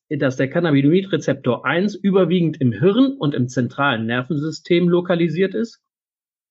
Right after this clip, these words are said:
Der Cannabinoid-Rezeptor zwei existiert überwiegend im peripheren Nervensystem, also sprich eher außen und so weiter. Jetzt können wir als Apotheker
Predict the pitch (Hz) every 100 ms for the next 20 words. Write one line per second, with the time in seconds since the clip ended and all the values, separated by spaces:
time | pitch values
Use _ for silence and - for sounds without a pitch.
0 | _ _ - 147 143 170 165 139 147 180
1 | 170 - 131 123 - - 143 190 196 _
2 | _ _ - 143 143 - 185 180 165 156
3 | 170 180 180 170 160 180 180 - 208 170
4 | - 117 98 104 - - 131 120 107 101
5 | 90 - 92 98 120 123 135 - 156 -
6 | 147 131 127 165 180 180 165 135 131 127
7 | 110 92 92 113 127 - 151 143 185 156
8 | - 135 127 175 196 226